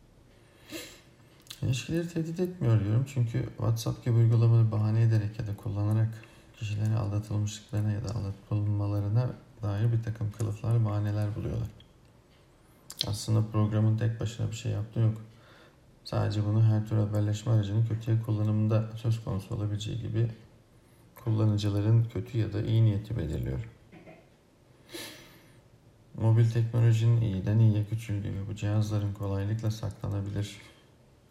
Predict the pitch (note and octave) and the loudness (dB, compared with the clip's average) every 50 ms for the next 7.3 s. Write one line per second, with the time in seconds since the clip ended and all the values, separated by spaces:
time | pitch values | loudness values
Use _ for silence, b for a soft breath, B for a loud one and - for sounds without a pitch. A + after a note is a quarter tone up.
0 | _ - - - - - - - G#2+ A2 A2 - - - - - - _ _ B | _ -14 -14 -10 -8 -8 -6 -6 -6 -6 -8 -10 -12 -18 -20 -20 -20 _ _ B
1 | B B B B B B B B B B B B B B B - B B B B | B B B B B B B B B B B B B B B -20 B B B B
2 | B B B B B B B B B B B - - - - G#2 G2+ A2 A2 - | B B B B B B B B B B B -16 -8 -4 -2 0 0 0 0 0
3 | - A2 A2 G#2+ G#2+ G#2+ G#2+ A2 G#2+ G#2 G2+ F#2+ G2+ G2 F#2+ F#2 F#2+ - - F#2 | 0 0 2 2 2 2 0 0 -2 -2 -2 -2 -2 -2 -2 -2 -4 -6 -6 -6
4 | F2+ F2 F#2+ G#2 G#2 G#2 - G2+ G#2 G#2 A2 A2+ A2 G2 G#2 G#2+ A2 A2 A2 A2 | -6 -6 -8 -8 -8 -6 -4 -4 -4 0 2 4 4 4 4 2 2 4 4 2
5 | G#2+ G#2 G#2 G#2+ - G#2+ G#2 G#2 G#2 G2+ G2+ G#2 G#2 G#2 G2+ G#2 G2 G2+ G2+ G2+ | 2 0 -2 -4 -4 -2 -2 -2 -2 -2 -2 -2 -2 0 0 -2 -2 -2 -2 -2
6 | G2+ G2 G2 G2+ G2 G2 G#2 G2 G2 G2+ G2 G2+ G#2 G#2 G#2 - - A#2 A#2 A#2+ | -4 -4 -4 -6 -6 -4 -4 -4 -2 -4 -4 -4 -4 -4 -6 -4 -2 0 2 2
7 | A#2 A2+ A2+ A2+ A#2+ | 2 2 0 0 -2